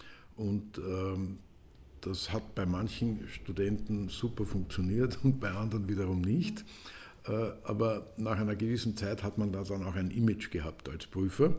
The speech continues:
Und zu mir sind halt dann auch nur die gekommen, die diese Art der Interaktion, äh, geschätzt haben.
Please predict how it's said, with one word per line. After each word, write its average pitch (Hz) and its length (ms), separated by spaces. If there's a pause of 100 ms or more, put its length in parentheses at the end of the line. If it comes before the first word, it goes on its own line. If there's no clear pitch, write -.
(460)
Und 107 180
zu 107 100
mir 110 200
sind 120 200
halt 113 140
dann 107 140
auch 104 160
nur 110 200
die 117 200
gekommen, 107 580
die 104 340
diese 107 440
Art 92 420 (400)
der 92 100
Interaktion, 101 1000
äh, 95 260
geschätzt 98 640
haben. 101 340